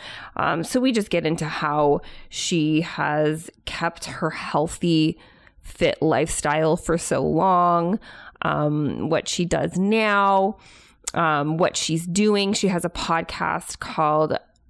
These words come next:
Fearlessly Authentic, and it's actually a live radio show. So we get into that. I was actually on her podcast, and that's how we met. Uh, but she's such an awesome woman and just a pillar of strength for all of us ladies that,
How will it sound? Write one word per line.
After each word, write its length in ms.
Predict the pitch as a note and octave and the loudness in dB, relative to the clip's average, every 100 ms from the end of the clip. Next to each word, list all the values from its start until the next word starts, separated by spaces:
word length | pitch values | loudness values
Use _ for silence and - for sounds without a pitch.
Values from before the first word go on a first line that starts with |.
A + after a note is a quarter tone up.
| _ | _
Fearlessly 720 | A3 A#3 B3+ A3 - E3 D#3 | 2 4 4 2 0 0 0
Authentic, 500 | D#3 - D#3+ D#3+ D#3 | -2 -2 -2 -2 -4
and 140 | D#3 D#3+ | -2 -2
it's 180 | D#3+ E3+ | -2 -2
actually 540 | D#3 - F3 E3 D3+ - | -4 0 2 2 2 2
a 80 | D#3+ | 2
live 400 | D3 C#3+ D3 - | 2 2 0 0
radio 400 | D3 C3+ C#3 E3+ | 0 2 0 0
show. 220 | D#3 D#3 | 0 0
So 120 | - | -2
we 80 | D#3 | -2
get 120 | F#3 | 0
into 220 | F#3+ F3 | 0 0
that. 280 | D#3+ C#3+ D3 - | 0 0 0 2
I 120 | F3+ | 4
was 140 | G3+ | 4
actually 320 | E3+ - D#3 | 2 -2 -2
on 100 | C#3+ | 0
her 100 | C#3+ | 0
podcast, 560 | D3 D#3+ C#3+ D3 C#3+ - | 0 0 0 0 -2 -2
and 80 | D#3 | -2
that's 160 | D#3 | -2
how 140 | - D3+ | 0 0
we 160 | D3 C#3+ | 0 0
met. 360 | D3+ D3 - - - - - - | 0 0 -4 -12 -18 -16 -14 -2
Uh, 180 | D#3+ D3+ | 0 2
but 120 | F#3+ | 0
she's 160 | B3+ A#3 | 0 -2
such 180 | G3 | -2
an 80 | D#3 - | -4 -2
awesome 540 | C#3 D#3+ E3 D3 C#3+ - | -2 -2 0 0 0 -2
woman 600 | D3 D3+ D3 C#3 C#3 C3 - | -2 0 2 2 2 0 -2
and 460 | C#3 C#3 C3 - - _ _ _ F#4 | 0 0 -2 -6 -14 _ _ _ -2
just 160 | F4+ | 0
a 40 | E4 | 0
pillar 400 | - F#3+ D#3+ D#3 | 2 4 4 2
of 100 | - | 0
strength 400 | - D#3 D#3+ - | -2 0 -2 -2
for 320 | E3+ E3 D3 - - - - G3+ | -2 0 -2 -8 -20 -20 -2 4
all 200 | E4 G#4+ | 4 6
of 60 | |
us 120 | G#3 G3 | 4 4
ladies 480 | E3 D#3+ D#3+ E3 | 4 4 2 2
that, 340 | F3 D3 - | 2 0 0